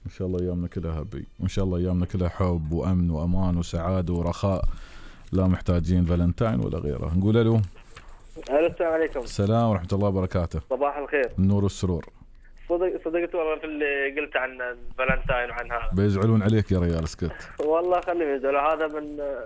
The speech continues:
Speaker 2: شو اسمه، تتبع الغرب، تتبع في كل شيء.
Speaker 1: هذيلا شوف،
Speaker 2: ما
Speaker 1: ينشرون،
Speaker 2: بقيت
Speaker 1: ينشرون،
Speaker 2: لهم.
Speaker 1: ينشرون فكر مسموم، بس مع الأسف
Speaker 2: بس
Speaker 1: الشديد
Speaker 2: ال-
Speaker 1: الوحدة م-، الوحدة و-، و-، والناس تنجر. ترى هذا فكر اليوم نحن يمكن بناتنا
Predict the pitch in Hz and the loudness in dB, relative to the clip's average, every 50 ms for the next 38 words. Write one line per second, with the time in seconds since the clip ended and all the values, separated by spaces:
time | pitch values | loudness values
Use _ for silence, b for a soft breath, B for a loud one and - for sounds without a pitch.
0 | - - - - - - - - 156 147 - 139 131 - - - - 165 156 139 | -14 -16 -20 -20 -18 -10 -4 -2 -2 -2 -2 -6 -6 -6 -6 -2 -2 0 0 2
1 | 147 143 143 143 139 135 147 165 156 151 143 147 143 151 135 135 135 - - 156 | 0 0 0 -2 -2 0 -2 -2 -2 -4 -6 -6 -8 -8 -8 -8 -14 -10 -8 -8
2 | 147 120 - 117 113 - - - - 101 107 110 113 127 131 127 120 - - 131 | -6 -6 -6 -6 -6 -6 -6 -2 2 4 4 6 6 4 4 4 4 4 4 2
3 | 110 104 104 101 - - 117 123 127 123 120 110 110 110 - - 117 120 127 131 | 4 4 4 2 4 4 4 6 6 6 6 6 6 6 6 4 4 6 6 6
4 | 120 - 135 139 131 120 104 - 113 110 110 107 - - 117 127 135 127 - - | 4 4 0 -4 -4 -4 -2 0 2 4 4 4 2 2 2 4 4 4 4 2
5 | 147 - - 131 113 110 110 110 - - 127 131 135 127 117 107 110 104 - 113 | 0 4 4 4 6 6 6 6 4 4 4 6 6 8 6 6 4 4 4 4
6 | 117 107 110 113 - - 120 135 - 139 117 110 110 - - - 110 110 123 139 | 4 6 4 2 2 2 2 2 4 4 4 4 2 2 4 2 2 4 4 4
7 | 139 135 123 - 98 90 92 87 B B B B B B 101 110 113 120 135 - | 4 4 2 0 -2 -4 -4 -6 B B B B B B 4 4 6 6 4 4
8 | 135 127 120 117 127 135 123 113 117 113 120 147 147 143 127 117 120 120 123 120 | 4 4 6 6 6 6 6 4 4 6 6 4 4 4 4 4 6 6 4 4
9 | - 104 104 101 98 98 98 101 101 101 101 101 98 98 101 104 101 95 104 110 | 2 2 2 4 4 4 4 2 2 2 2 2 2 2 2 2 2 4 4 6
10 | 110 131 147 147 131 - - 123 117 117 110 135 139 120 101 - - 107 110 113 | 6 6 6 4 2 4 4 4 6 6 6 6 4 4 4 2 2 4 4 6
11 | 139 147 135 131 - - 147 - 139 135 139 139 B B B B B B B B | 4 4 4 2 0 0 0 2 4 2 2 0 B B B B B B B B
12 | B 107 123 147 151 147 139 135 123 127 117 123 131 123 117 117 117 120 - 127 | B 2 4 4 6 6 6 6 6 4 6 6 4 6 6 6 6 6 6 6
13 | 120 113 110 113 127 135 131 - - 110 113 123 127 - | 6 6 8 8 8 6 6 6 6 6 6 6 4 2